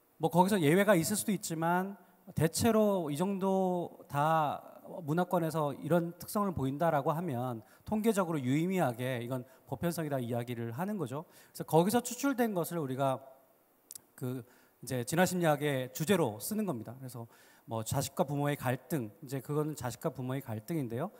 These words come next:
그런 것이 얼마나 보편적인지는 저는, 저는 좀 회의적이지만 실제로 부모와 자식 간의 갈등 자체는 굉장히 보편적이에요. 그거는 태아와 심지어 산모와의 관계서부터 시작됩니다. 그래서 그런 것들을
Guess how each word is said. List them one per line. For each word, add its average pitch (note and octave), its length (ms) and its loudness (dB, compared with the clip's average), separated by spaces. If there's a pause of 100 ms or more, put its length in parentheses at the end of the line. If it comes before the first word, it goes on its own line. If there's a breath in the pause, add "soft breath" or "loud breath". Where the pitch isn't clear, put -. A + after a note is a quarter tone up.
(320 loud breath)
그런 A3+ 340 4
것이 G3+ 180 2
얼마나 F#3 320 8
보편적인지는 F3+ 580 2
저는, D3+ 500 -4
저는 D3 840 -4
좀 C#3+ 760 -6
회의적이지만 C#3 800 -2 (340 loud breath)
실제로 A3 260 0
부모와 F3 300 4
자식 E3 200 -2
간의 F#3+ 220 0
갈등 F#3 420 -2
자체는 F3 580 -4
굉장히 F3 300 0
보편적이에요. A2+ 760 -6 (440 soft breath)
그거는 F3+ 380 0 (240)
태아와 A3+ 420 10
심지어 F3+ 560 0 (220 loud breath)
산모와의 A#3 500 6
관계서부터 E3 640 -4
시작됩니다. A#2+ 580 -8 (380 soft breath)
그래서 - 120 -14
그런 A3 220 2
것들을 G#3+ 520 2